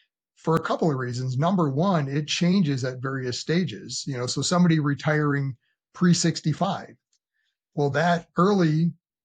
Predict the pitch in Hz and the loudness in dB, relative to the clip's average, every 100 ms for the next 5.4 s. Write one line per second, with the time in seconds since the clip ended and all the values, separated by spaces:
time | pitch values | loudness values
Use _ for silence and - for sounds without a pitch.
0 | _ _ - 196 160 185 190 - 123 131 | _ _ 4 6 6 4 0 -2 -2 -2
1 | 151 175 143 135 147 143 147 143 131 - | -2 -2 -2 -2 -2 0 0 0 -2 -8
2 | _ - 269 220 170 196 175 - 110 131 | _ -8 -4 -2 -2 0 -2 -4 -8 -6
3 | 143 165 151 104 104 143 143 139 131 131 | -2 0 -2 -2 -6 -6 -4 -4 -4 -6
4 | 127 123 139 135 - 117 - 147 143 202 | -6 -2 -2 -2 -6 -8 -6 -2 0 -2
5 | - - - | -4 -12 -14